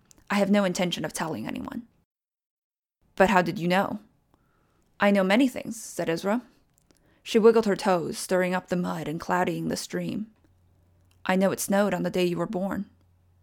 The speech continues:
"Pardon?" asked Avenel. "On the day you were born. It snowed. The first snow of the season. It was beautiful." "Were you there?"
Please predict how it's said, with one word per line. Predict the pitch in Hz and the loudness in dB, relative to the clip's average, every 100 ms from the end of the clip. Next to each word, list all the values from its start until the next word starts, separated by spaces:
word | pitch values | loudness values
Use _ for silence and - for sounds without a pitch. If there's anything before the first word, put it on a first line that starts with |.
| _ _ _ _ _ - | _ _ _ _ _ -2
"Pardon?" | 180 202 302 - _ - | 0 2 -2 -6 _ -10
asked | 185 165 | -6 -4
Avenel. | 165 175 202 240 - _ _ _ _ _ _ _ _ _ _ _ _ - | -4 -4 -4 -6 -10 _ _ _ _ _ _ _ _ _ _ _ _ 0
"On | 196 | 2
the | |
day | 190 202 | 4 4
you | 190 | 4
were | 175 170 | 2 0
born. | 202 190 - _ _ _ - | -2 -4 -8 _ _ _ -8
It | 196 | -6
snowed. | - 208 202 165 - _ _ _ - | 0 4 4 0 -8 _ _ _ -10
The | |
first | 185 226 220 | -2 0 2
snow | - 208 202 | 2 2 2
of | |
the | 190 | -2
season. | - 208 214 - 240 - _ _ _ _ - | -4 -2 -2 -6 -12 -18 _ _ _ _ 0
It | |
was | 190 | 0
beautiful." | 190 185 175 - - - _ _ _ _ _ _ _ _ _ _ _ | 0 -2 -2 -6 -14 -18 _ _ _ _ _ _ _ _ _ _ _
"Were | 180 156 | -2 -2
you | 139 | -2
there?" | 160 202 311 | -2 -2 -4